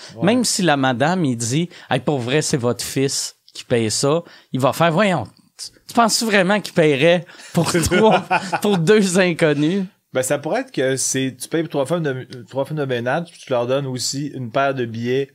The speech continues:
Speaker 1: aux trois gagnants. Fait que les gars, ah, Chris, ça doit être Mike, là.
Speaker 2: Ah, ouais, ouais. Ah, ça serait de bonne, euh, bonne idée, ça.
Speaker 1: Ouais.
Speaker 2: Mais moi,
Speaker 1: Mais, euh, ouais, t-, donc toi, toi, ton mal nécessaire.
Speaker 2: Moi, mon mal nécessaire, c'est, euh, aller voir, euh,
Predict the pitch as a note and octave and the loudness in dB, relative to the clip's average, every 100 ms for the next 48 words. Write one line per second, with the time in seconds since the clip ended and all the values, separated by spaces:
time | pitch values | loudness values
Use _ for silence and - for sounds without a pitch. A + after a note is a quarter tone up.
0 | - A#2 A2 B2 C3 B2+ A#2 A#2 B2+ D3 | -8 -8 -6 -2 -2 0 -2 -2 -4 -4
1 | C#3 G3 E3 C#3+ F#3 F#3+ G#3 G3+ - C#3 | 0 0 2 0 -2 -4 -6 -4 -4 -4
2 | C#3+ F#3+ F3 C3 C3 C#3 - C#3+ - G#3+ | -4 -4 -4 -4 -4 -4 -4 -6 0 2
3 | B3 B3 B3+ B3 - - B3 - F3 D3+ | 4 4 4 0 -2 -2 0 2 0 0
4 | G3+ A3 D3+ A#3+ G#3+ A#2+ A#2 B2+ G3+ E3+ | 0 0 0 2 2 0 -2 -2 0 0
5 | C3+ B2 F3+ - G3 - _ - - - | 0 -2 -4 -6 -12 -14 _ -18 -16 -14
6 | - - _ _ A2+ A2+ D3 F#3 E3+ G3 | -16 -20 _ _ -10 -4 0 2 2 4
7 | D4 C#4+ C3+ C#3 D3+ G#3+ E3 C#3+ D3+ D3 | 4 4 2 2 0 -2 -2 -2 -4 -2
8 | F#3 G3+ F#3+ C#3+ - G3+ - A#2+ B2+ C3+ | -2 0 0 -2 -4 -8 -4 -4 -4 -4
9 | A#2 - A2+ F3 C#4 C#4 D#3+ D3+ C#3+ C#3+ | -6 -4 0 2 4 4 4 2 2 0
10 | G3 G#3+ D3+ C3+ - C3 - E3 F#3+ - | 0 2 0 0 0 0 0 0 0 -2
11 | - E3 E3 C#3 C#3 C3+ D3 F#3 E3 G#3 | 2 4 4 4 2 2 2 2 2 2
12 | A#3+ F#3+ B2 A#2 | 2 4 2 2